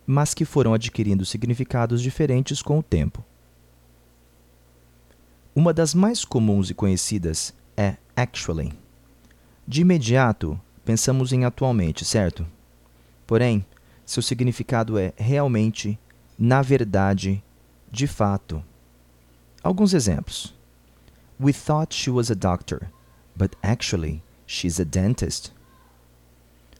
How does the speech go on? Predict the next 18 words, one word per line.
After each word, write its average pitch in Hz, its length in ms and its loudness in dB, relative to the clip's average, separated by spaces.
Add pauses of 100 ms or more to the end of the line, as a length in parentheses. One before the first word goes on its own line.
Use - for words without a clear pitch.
(420)
"I'm 143 220 4
not 165 260 0
sure 139 500 0
I 117 120 0
like 117 320 -2
what 120 160 -6
you're 143 100 -2
doing. 127 400 0 (720)
Actually, 90 580 -2 (400)
I 113 120 -2
totally 156 560 -2
disapprove 123 840 -2
of 80 160 -2
it." - 220 -6 (1900)
Nosso 202 320 2
próximo 101 460 0
falso - 300 -6
cognato 92 580 -2